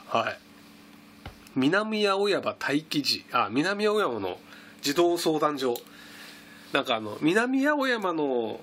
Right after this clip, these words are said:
その、児童相談所を作るっていうのを、なんか、港区南青山の住民の方々が反対していて、で、なんか、南青山ブランドにそういうような、その、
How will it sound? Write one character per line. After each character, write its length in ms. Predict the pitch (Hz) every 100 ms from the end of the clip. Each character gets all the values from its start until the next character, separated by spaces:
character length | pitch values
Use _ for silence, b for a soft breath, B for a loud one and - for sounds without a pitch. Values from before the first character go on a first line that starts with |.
| -
そ 220 | - 135
の、 160 | 131
児 120 | 127 147
童 180 | 208 214
相 240 | 226 214
談 300 | 220 208 202
所 160 | 214 165
を 60 |
作 180 | - 185
る 80 | 160
っ 20 |
て 200 | - 135
い 80 | 117
う 40 |
の 320 | 139 269 247
を、 80 | 120 151
な 100 | 165
ん 20 |
か、 80 | 139
港 400 | 139 151 160 160
区 140 | 151
南 380 | 123 123 127 127
青 180 | 127 131
山 220 | 120 110
の 140 | 101
住 220 | 101 117 123
民 200 | 127 120
の 80 | 117
方 220 | 120 123
々 120 | 110
が 260 | - 104 104
反 200 | 117 110
対 220 | 110 110
し 80 | -
て 60 |
い 80 | 110
て、 440 | 107 240 262 139 - B B B B B -
で、 300 | 185 190 196 B B
な 80 | -
ん 40 |
か、 120 | - 113
南 440 | 131 196 254 277
青 240 | 269 269
山 240 | 262 254 247
ブ 160 | 220
ラ 140 | 240 240
ン 160 | 220
ド 100 | 156
に 240 | 135 113 104
そ 340 | - 185 202
う 60 | 208
い 360 | 208 208 208
う 20 | 202
よ 160 | 202
う 40 | 151
な、 140 | 117 - -
そ 180 | - 127
の、 280 | 117 107